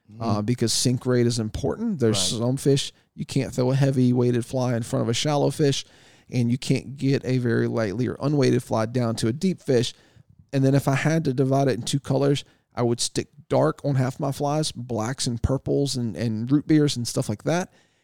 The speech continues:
Speaker 1: And then on, and that would be for your, you know, your cloudy water,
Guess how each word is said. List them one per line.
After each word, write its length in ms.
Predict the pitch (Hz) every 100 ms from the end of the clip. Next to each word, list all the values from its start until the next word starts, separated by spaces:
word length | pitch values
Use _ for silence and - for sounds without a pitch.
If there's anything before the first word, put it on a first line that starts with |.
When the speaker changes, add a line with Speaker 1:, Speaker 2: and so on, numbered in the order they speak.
| -
Speaker 1:
And 140 | 127 127
then 140 | 127
on, 240 | 123 113 -
and 120 | 123 123
that 100 | 127
would 100 | 127
be 100 | 120
for 160 | 127
your, 440 | 120 113 113 110 95
you 140 | 131 113
know, 100 | 101
your 160 | 107
cloudy 420 | - - 139 135 131
water, 640 | 127 127 123 120 117